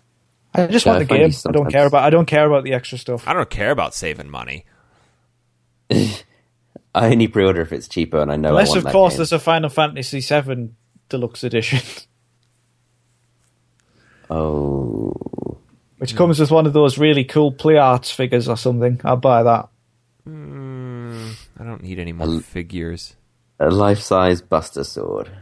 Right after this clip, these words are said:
Speaker 3: Ooh.
Speaker 1: Yeah.
Speaker 3: There is that, uh, there's this arms creator. He does a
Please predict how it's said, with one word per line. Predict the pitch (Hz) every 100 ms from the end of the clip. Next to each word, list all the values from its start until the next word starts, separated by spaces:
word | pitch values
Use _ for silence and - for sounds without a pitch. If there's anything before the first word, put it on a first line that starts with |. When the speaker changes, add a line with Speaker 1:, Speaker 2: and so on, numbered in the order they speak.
| _ _ _ _ _ -
Speaker 3:
Ooh. | 107 110
Speaker 1:
Yeah. | 92 78 65 - - 50 - _ _ _ _ _ _ _ _ - 95 92
Speaker 3:
There | 170 240
is | 233
that, | 180 143 - 143
uh, | 127 113
there's | 110 131 131
this | 120 - - - _ _ _ _ _ _
arms | 98 113 120 101 -
creator. | - 101 87 80 85 82
He | 92
does | 98 92
a | 85